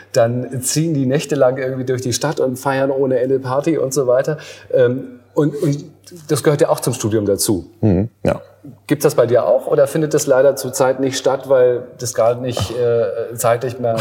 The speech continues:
Speaker 1: mehr zu machen ist?
Speaker 2: Also früher hat es tatsächlich stattgefunden. Jetzt steht natürlich alles im Schatten von Olympia. Da reißt man sich dann doch, ähm, häufiger zusammen, auch wenn die Kumpels dann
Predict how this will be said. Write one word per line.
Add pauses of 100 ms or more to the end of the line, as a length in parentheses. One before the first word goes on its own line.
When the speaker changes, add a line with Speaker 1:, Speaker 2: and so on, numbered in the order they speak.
(120)
Speaker 1:
mehr
zu
machen (120)
ist? (160)
Speaker 2:
Also
früher
hat
es
tatsächlich
stattgefunden.
Jetzt
steht
natürlich
alles
im
Schatten (320)
von
Olympia.
Da (340)
reißt
man
sich
dann
doch,
ähm, (120)
häufiger
zusammen,
auch
wenn
die
Kumpels
dann